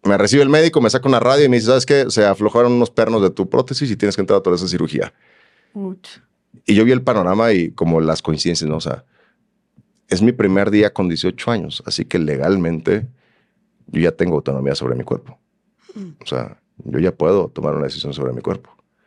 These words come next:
Speaker 1: Y fue como, "¿y qué decisión quiero tomar? ¿Y por qué se presenta esta oportunidad también?". O sea, en,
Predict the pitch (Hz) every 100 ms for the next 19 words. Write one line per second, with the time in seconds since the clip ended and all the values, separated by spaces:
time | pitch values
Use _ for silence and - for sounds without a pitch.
0 | _ _ _ _ _ _ - - - 82
1 | 71 73 - 87 - - 80 - - 85
2 | 92 - _ _ 113 - 113 151 190 160
3 | 147 107 - - 87 85 82 87 90 82
4 | 82 80 78 80 78